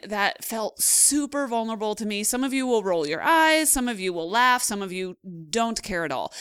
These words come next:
But I posted a picture on Instagram of what sort of my daily life is like with the bloaty tummy, which is to say I posted a hideous photograph of myself, one of those ugly, like, bathroom selfies,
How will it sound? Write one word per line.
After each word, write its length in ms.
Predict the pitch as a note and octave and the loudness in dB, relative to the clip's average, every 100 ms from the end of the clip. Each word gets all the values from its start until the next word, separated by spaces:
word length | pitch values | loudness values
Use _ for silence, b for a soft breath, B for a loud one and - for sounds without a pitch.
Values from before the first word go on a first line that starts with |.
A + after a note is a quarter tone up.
| B - | B -6
But 140 | B3+ | -2
I 120 | - A#3+ | 0 0
posted 500 | - C#4 D#4 D#4 A#3+ | -2 0 2 0 -4
a 40 | |
picture 480 | - C4 - G#3+ F#3+ | -8 -6 -4 -2 -2
on 160 | F#3+ F#3 | -4 -6
Instagram 640 | - C4+ - F#3+ F3 D#3+ - | -4 -2 -2 0 -2 -2 -4
of 160 | F#3 | -4
what 200 | G3 - | -2 -2
sort 200 | - G#3+ | -2 -4
of 120 | G3+ | -6
my 140 | G3 G3 | -6 -8
daily 540 | F#3 F#3+ F3+ G3+ A3 | -6 -6 -4 -6 -6
life 460 | G3+ D#3 C#3+ B3 - | -4 -2 -2 -6 -10
is 200 | G3 F3 | -6 -4
like 400 | G3 F3+ F3 - - | -4 -4 -4 -4 -10
with 160 | G3+ - | -8 -6
the 80 | |
bloaty 340 | G#3+ G#3 G3 A3 | -2 -2 -2 -4
tummy, 340 | G3+ F3 A#3 | -4 -4 -4
which 200 | C4 A#3+ | -4 -6
is 220 | - A3 - | -6 -8 -6
to 100 | B3 | -4
say 240 | A3+ G#3 | -2 -2
I 60 | G3+ | -2
posted 400 | A3 G3+ G3 F3+ | -2 0 0 -2
a 80 | |
hideous 640 | F#3+ - C4+ D4+ A3+ C3 - | -6 -4 -2 0 0 -2 -4
photograph 560 | E3+ D#3+ C#3+ C#3 B2+ - | -6 -10 -8 -6 -6 -8
of 120 | E3 | -12
myself, 480 | C#3+ C#3+ C3 C3 - B B B G3+ | -8 -6 -4 -6 -8 B B B -10
one 260 | G3+ A3+ | -4 -4
of 80 | A3 | -2
those 180 | A3+ - | -2 -2
ugly, 380 | A3 A3+ A#3 A3 | -2 -2 -2 -2
like, 260 | F3 D#3 E3+ | -2 -4 0
bathroom 480 | E3+ D#3+ - F3 E3+ | 2 2 -2 -4 0
selfies, 560 | F3 E3 D#3+ D3+ E3+ | 0 0 -2 -6 -6